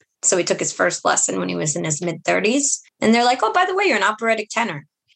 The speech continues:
And he was like, "I am." And so he wanted to take more lessons, and he had a family at that point, couldn't really afford to.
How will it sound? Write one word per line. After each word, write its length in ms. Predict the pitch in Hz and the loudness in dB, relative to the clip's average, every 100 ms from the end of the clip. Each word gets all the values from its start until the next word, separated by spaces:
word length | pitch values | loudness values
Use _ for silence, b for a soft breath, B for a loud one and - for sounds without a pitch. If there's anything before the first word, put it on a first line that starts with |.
| - | -8
And 300 | 208 202 - | -6 -6 -12
he 240 | _ - 196 | _ -8 0
was 160 | 208 | 2
like, 220 | 196 180 151 | 2 0 -2
"I 120 | 147 | -2
am." 260 | 143 190 415 _ _ _ _ | 0 0 -2 _ _ _ _
And 260 | - 214 208 | -2 0 2
so 460 | - 233 208 202 208 | 2 4 4 2 -2
he 120 | 190 208 | -10 -4
wanted 280 | 202 208 | -2 -2
to 80 | 202 | -4
take 300 | 196 208 - | -4 -4 -4
more 180 | 190 190 | -4 -4
lessons, 640 | 175 165 - 214 254 277 | -2 -4 -4 -4 -2 -2
and 380 | 208 180 180 185 B B B | 0 -2 -4 -12 B B B
he 120 | - | -2
had 60 | 175 | -2
a 60 | |
family 380 | - 170 170 180 | 0 -2 0 0
at 120 | 175 | 0
that 180 | 180 180 | 0 -2
point, 320 | - 240 254 - - | -2 -2 -2 -6 -8
couldn't 240 | 214 190 | -4 -2
really 220 | 190 185 170 | 0 2 0
afford 380 | - 185 190 190 | 0 0 0 2
to. 300 | 233 240 | 0 0